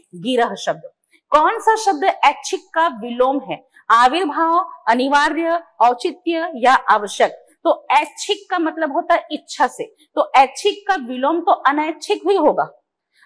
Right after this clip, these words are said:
लेकिन अगर देखा जाए तो ऐच्छिक का अगर हम ये अर्थ ले लेते हैं कि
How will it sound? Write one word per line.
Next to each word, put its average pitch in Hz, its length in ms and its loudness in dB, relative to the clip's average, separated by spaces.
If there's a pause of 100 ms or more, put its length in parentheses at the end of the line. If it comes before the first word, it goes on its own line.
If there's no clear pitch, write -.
(140)
लेकिन 330 340 -2
अगर 294 240 2
देखा 240 280 0
जाए 254 120 2
तो 370 120 -4 (140)
ऐच्छिक 403 500 0
का 381 80 0
अगर 330 180 0
हम 311 180 2
ये 294 180 -2
अर्थ 294 280 -2
ले 269 180 -2
लेते 247 260 -4
हैं 262 260 -8 (140)
कि 339 200 -4